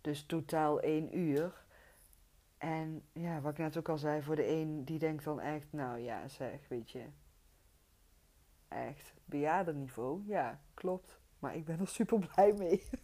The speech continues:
<laughs> En, ehm, dit kan je dus ook heel makkelijk vertalen naar de kinderopvang, hè?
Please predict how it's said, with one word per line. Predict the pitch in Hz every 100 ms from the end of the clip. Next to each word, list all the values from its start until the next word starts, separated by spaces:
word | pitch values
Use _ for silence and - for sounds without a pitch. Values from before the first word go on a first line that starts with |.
| -
<laughs> | 262 - 254 254 349 381 - - - - - - - _
En, | - 202 208 202 -
ehm, | 202 196 196 196 196 202 - - - - - - - - - - - - -
dit | 165 175
kan | - 190
je | 190
dus | 185 175
ook | 180
heel | 190 190
makkelijk | 190 185 190 180
vertalen | 175 - 180 185
naar | 185
de | 185
kinderopvang, | 196 262 285 214 - 156 139
hè? | 143